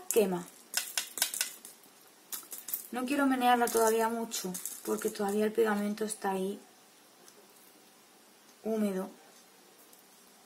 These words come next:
El mío, el bueno, el,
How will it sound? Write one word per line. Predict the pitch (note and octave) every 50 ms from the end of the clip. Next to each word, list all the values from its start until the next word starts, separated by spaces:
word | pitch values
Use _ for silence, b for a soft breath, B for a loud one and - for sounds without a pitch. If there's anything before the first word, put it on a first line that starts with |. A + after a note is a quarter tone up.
| - - - - - - - - - - - - - - - - - - - -
El | A3 G#3+ G3
mío, | G3 G3+ G#3 G3+ F#3 F3+ -
el | - G3+ G3 F#3+
bueno, | F#3+ G3+ G3+ F#3+ F3+ E3 F3 - - -
el, | - G#3 G3+ G3+ G3 G3 F#3+ F#3 F#3 F#3 F#3 F#3